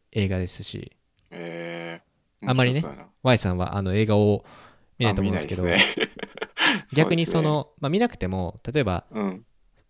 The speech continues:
Speaker 1: あの、なんだろう、映画のレビューとか見たらね、
Speaker 2: あー。
Speaker 1: あの、どういう内容なのかっていうのもわかるし、
Speaker 2: うん。
Speaker 1: この映画からどんなことが学べるのかっていうのもわかるから、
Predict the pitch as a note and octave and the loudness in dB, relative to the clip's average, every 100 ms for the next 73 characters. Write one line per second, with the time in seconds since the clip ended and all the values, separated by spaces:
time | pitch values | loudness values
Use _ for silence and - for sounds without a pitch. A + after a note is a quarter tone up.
0 | _ G#2+ G2+ G#2 G#2 F#2 C3 D#3 B2+ B2+ | _ -4 -2 -2 -4 -2 0 2 4 4
1 | A3+ G3 F#2 G#2 F2+ F2 - - _ _ | 4 2 0 0 -2 -2 -6 -12 _ _
2 | _ _ _ _ _ - A#2 A2 G#2+ G#2 | _ _ _ _ _ 0 2 4 2 0
3 | G2+ F2+ - G#2 A2+ C3+ C3 C3 C3 C3 | -2 -4 -6 -2 0 2 2 2 2 2
4 | G#2+ F#2 F#2+ - F2 F2+ G#2+ F2+ - A2+ | 0 -2 -6 -6 -6 -4 -4 -4 -2 -2
5 | A2 A#2+ A#2+ B2 C#3 A#2 G2 C3 A2 G2+ | 0 0 0 0 0 0 0 -2 -2 -2
6 | F2+ F#2+ G#2+ A#2 A2 F#2+ F2+ - F#2 F2+ | -2 -2 0 0 -2 -4 -8 -6 -6 -6
7 | - A2 - D3 D3 A2 | -4 -6 -2 0 2 0